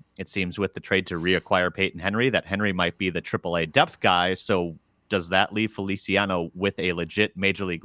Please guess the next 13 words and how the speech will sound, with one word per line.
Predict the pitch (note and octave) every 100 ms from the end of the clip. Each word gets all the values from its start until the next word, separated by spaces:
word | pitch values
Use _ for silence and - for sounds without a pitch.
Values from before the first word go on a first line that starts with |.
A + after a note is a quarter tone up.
| F#2
role | C3+ F3
this | A#2+ F#2+ -
year? | E2+ E2 E2 - - - - - -
Are | F2+
we | F2
looking | F#2 - G2
at | F#2
a |
Caratini | - F2+ F#2+ F2+ - - G2+ G2+ G#2
Feliciano | F#2+ - F#2+ F#2+ G2+ F#2+ G#2 G2+
platoon | - G2 - A#2 G#2
at | G2 G2+ - -
catcher?" | A#2+ - - -